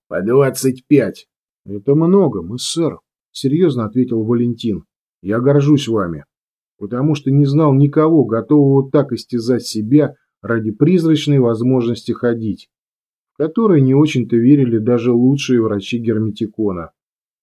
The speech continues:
"Как думаешь, что случится раньше? Я доведу число повторений до тридцати, сдохну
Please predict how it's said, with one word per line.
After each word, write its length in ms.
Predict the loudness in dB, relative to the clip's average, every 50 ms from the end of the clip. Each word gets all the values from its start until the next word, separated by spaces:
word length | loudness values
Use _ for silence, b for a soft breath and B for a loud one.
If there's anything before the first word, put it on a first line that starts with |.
| _ _
"Как 300 | _ -2 -2 0 0 2
думаешь, 640 | 4 4 4 4 4 2 0 -2 -4 -6 -8 -12 _ _
что 280 | _ -6 2 2 4 4
случится 560 | 4 2 0 0 2 0 -2 -2 -2 -2 -2
раньше? 580 | 0 0 0 0 0 -2 -4 -4 -6 -8 -10 -12 _ _ _ _ _ _ _ _ _
Я 220 | -8 -6 -4 0 2
доведу 360 | 4 4 6 6 6 4 4
число 380 | 4 2 0 0 2 2 2 2
повторений 600 | 0 0 2 2 2 4 4 4 4 4 4 4
до 140 | 4 2
тридцати, 760 | 2 2 0 0 0 0 0 0 0 0 2 2 2 2 -2 -8 _ _ _ _ _ _ _ _
сдохну 760 | -14 -10 -4 0 4 4 4 4 2 -2 -4 -6 -6 -8